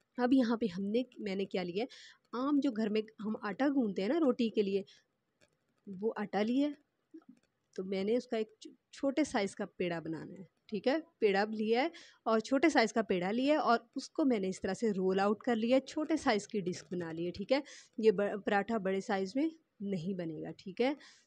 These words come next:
तो छोटे साइज़ का हमने पराठा रेडी करना है। यहाँ पे मैंने छोटी सी डिस्क बनाने के बाद उस पे घी अप्लाई किया और जो मैंने मैश करके रखी हुई थी बर्फ़ी, वो अप्लाई करूँगी। ये देखें व्यूअर्स, इस तरह से हमने फैला देनी है अच्छे से, ठीक है।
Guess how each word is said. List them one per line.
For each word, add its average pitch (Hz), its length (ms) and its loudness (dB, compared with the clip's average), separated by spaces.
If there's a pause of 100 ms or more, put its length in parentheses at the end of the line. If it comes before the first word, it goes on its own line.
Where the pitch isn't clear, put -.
(180)
तो 226 120 -4
छोटे 220 360 0
साइज़ 202 340 -2
का 208 60 -4
हमने 185 200 -4
पराठा 180 380 -6
रेडी 269 280 0
करना 277 340 0
है। 285 200 2
यहाँ 202 360 -2
पे 277 140 -2
मैंने 214 260 2
छोटी 254 320 -4
सी 240 180 2
डिस्क 208 320 -2
बनाने 180 320 -6
के 185 160 -4
बाद 190 360 -2
उस 262 160 -6
पे 220 120 -2
घी 185 240 0
अप्लाई 233 340 2
किया 240 300 2
और 214 120 2
जो 208 120 0
मैंने 208 220 0
मैश 196 300 0
करके 220 260 2
रखी 208 160 -4
हुई 202 100 -2
थी 202 160 -2
बर्फ़ी, 196 480 0 (460)
वो 208 220 2
अप्लाई 226 360 0
करूँगी। 220 280 -2
ये 202 160 2
देखें 170 220 -6
व्यूअर्स, 190 280 -4
इस - 140 -8
तरह 202 140 -2
से 208 120 -6
हमने 190 180 -4
फैला 180 300 -4
देनी 202 220 0
है 226 80 -2
अच्छे 196 300 -2
से, 160 200 -8 (340)
ठीक - 240 -10
है। 233 120 0